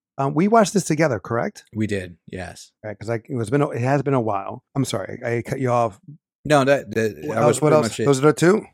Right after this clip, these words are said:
Speaker 2: Those are my
Speaker 1: Yeah,
Speaker 2: two.
Speaker 1: and you know what? Same two for me.
Speaker 2: Same two? <laughs>
Speaker 1: Same two.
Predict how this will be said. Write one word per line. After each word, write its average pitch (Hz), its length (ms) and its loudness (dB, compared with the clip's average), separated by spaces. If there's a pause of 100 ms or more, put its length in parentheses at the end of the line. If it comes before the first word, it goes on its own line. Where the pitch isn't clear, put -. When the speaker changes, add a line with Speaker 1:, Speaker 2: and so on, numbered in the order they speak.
Speaker 2:
Those 117 160 4
are 127 80 4
my 127 80 2
Speaker 1:
Yeah, 147 180 2
Speaker 2:
two. 98 240 -4
Speaker 1:
and 135 460 0
you 123 120 -2
know 123 140 2
what? 139 280 2 (840)
Same 127 160 0
two 139 180 0
for - 140 -4
me. 139 300 -2 (340)
Speaker 2:
Same 143 260 -4
two? - 320 4 (400)
<laughs> 202 480 -2
Speaker 1:
Same 135 300 -2
two. 143 340 2